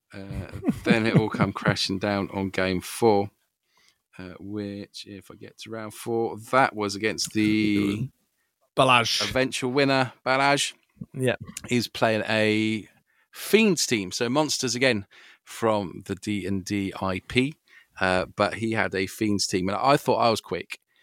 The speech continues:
Speaker 1: of getting dragons at one cost and then being able to spam 'em. Uh, but the,
Speaker 2: Yeah.
Speaker 1: the Fiends are super quick, and he was very well versed. You could, he, he said that he'd played the team,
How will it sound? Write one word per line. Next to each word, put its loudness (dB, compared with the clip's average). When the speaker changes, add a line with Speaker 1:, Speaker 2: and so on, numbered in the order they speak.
Speaker 1:
of 2
getting 2
dragons -2
at 0
one 4
cost 0
and -2
then -4
being 0
able -2
to -4
spam 0
'em. -6
Uh, 2
but -2
the, -4
Speaker 2:
Yeah. 8
Speaker 1:
the -2
Fiends 4
are -4
super 6
quick, -2
and -6
he -2
was -6
very -2
well 0
versed. 0
You -6
could, -4
he, -2
he -6
said 4
that 4
he'd -6
played 0
the -4
team, 0